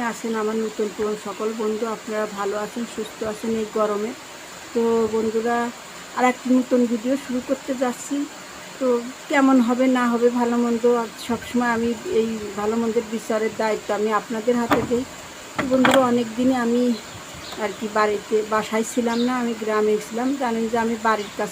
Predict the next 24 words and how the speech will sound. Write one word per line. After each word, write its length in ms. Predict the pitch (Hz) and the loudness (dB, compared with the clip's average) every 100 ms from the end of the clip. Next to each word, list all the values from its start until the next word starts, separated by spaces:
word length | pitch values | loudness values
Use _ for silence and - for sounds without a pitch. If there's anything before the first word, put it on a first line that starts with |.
| - | -4
করতেছি। 460 | 196 - 208 - 262 285 - - - - - | -6 -6 -8 -6 -8 -8 -16 -16 -16 -12 2
তো 80 | 262 254 240 | 6 6 6
বাসায় 400 | 240 - 247 247 | 2 2 2 4
আবার 240 | 240 240 233 - - 247 | 4 4 0 -2 -2 -2
আসছি, 280 | 214 - 262 | -2 -4 0
আসার 300 | 240 214 214 220 | 2 0 -4 -4
পরে 140 | 226 226 | -2 -2
আমি 160 | 226 214 | -2 0
দেখতেছি 340 | 214 - 233 233 | 0 -2 -6 -4
আমার 200 | 208 226 - | -4 -6 -4
সব 140 | 214 202 | -4 -2
জিনিসপত্রগুলো 760 | 226 220 - 226 - 208 196 214 214 | -2 -2 -4 -8 -4 -4 -2 -4 -4
ঠিক 160 | - 214 | -6 -4
আছে 240 | 220 - 202 185 | -4 -6 -8 -8
কি 80 | 220 | -8
না। 60 | 220 - - - - - - - | -8 -8 -14 -14 -12 -12 -10 -2
তো 40 | 254 | 2
এই 80 | 233 | 4
যে 120 | 233 233 - | 4 2 -2
এই 60 | 233 | -2
সিম 240 | - 233 | 0 0
গাছটা 320 | 226 254 - 254 | 2 0 0 2
লাগিয়ে 400 | 254 240 240 240 | 2 2 4 2
গিয়েছিলাম, 520 | 220 240 240 254 262 | 2 0 0 -2 0